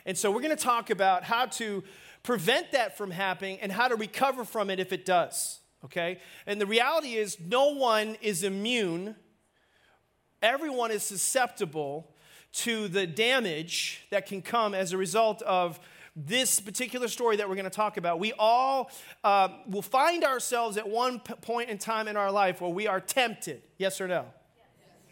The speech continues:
And like other weeks, we're not gonna just take a sterile look at David's life and just look at all the great, he accomplished some great things. He was a great warrior, but he also wandered from being a warrior.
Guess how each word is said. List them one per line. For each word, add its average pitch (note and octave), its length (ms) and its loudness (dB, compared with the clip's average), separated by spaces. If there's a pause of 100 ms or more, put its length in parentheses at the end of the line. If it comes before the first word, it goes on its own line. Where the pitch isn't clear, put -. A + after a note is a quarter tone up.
(560)
And F3 180 2
like G#3 200 4
other G#3+ 240 4
weeks, G3 420 -2
we're F#3+ 160 -6
not G3 220 0
gonna G3+ 160 -4
just F#3+ 280 -6
take G3+ 220 -4
a F3 200 2
sterile G3 540 2
look G3 220 0
at E3+ 120 -10
David's F3+ 360 -4
life F3 380 0
and C#3+ 100 -12 (240)
just F#3 220 -8
look F3+ 140 -6
at F3+ 60 -4
all F3+ 160 2
the E3+ 120 -4
great, E3+ 400 -6
he F#3+ 300 -12
accomplished F#3+ 440 -6
some F3+ 100 -8
great F3+ 480 -4
things. E3+ 240 -8
He E3 60 -8
was D#3 100 -10
a D#3+ 60 -6
great E3+ 340 -4
warrior, E3 380 -2 (180)
but D#3 120 -4
he E3+ 100 -2
also E3+ 340 -2
wandered C#3+ 800 -6 (640)
from D#3 220 -10
being D#3+ 240 -6
a C#3 60 -8
warrior. C3 420 -14